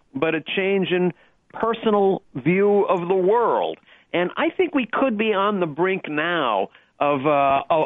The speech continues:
a movement that will try to recover some of those values. And you will see that in the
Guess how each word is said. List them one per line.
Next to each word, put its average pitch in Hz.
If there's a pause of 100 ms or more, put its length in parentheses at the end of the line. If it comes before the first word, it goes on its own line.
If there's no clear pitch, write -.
a 170
movement 175
that 139
will 151
try 160
to 156
recover 139
some 143
of 131
those 120 (260)
values. 135
And 170
you 196
will 180 (220)
see 180 (300)
that 170 (100)
in 180
the 147